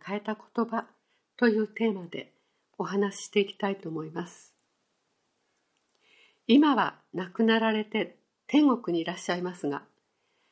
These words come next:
マーリン・キャロツァースさんという方がおられました。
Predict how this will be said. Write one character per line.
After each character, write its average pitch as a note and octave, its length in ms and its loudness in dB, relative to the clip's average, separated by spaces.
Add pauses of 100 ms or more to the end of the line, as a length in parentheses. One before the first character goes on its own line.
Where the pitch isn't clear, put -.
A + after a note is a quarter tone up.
(300)
マ C4 160 6
ー C#4+ 60 4
リ A3 140 0
ン・ D3+ 200 -8
キ - 120 -12
ャ A3 60 -2
ロ B3+ 140 0
ツ C4 160 -2
ァ C#4+ 120 6
ー C4+ 40 -2
ス - 160 -16
さ G3 120 -6
ん E3+ 120 -10
と F3 140 -12
い E3+ 40 -6
う E3+ 60 -12
方 F3 240 -10
が A3 140 -6
お F3 40 -12
ら D#3+ 140 -10
れ E3 80 -12
ま E3 140 -10
し - 120 -20
た。 - 160 -16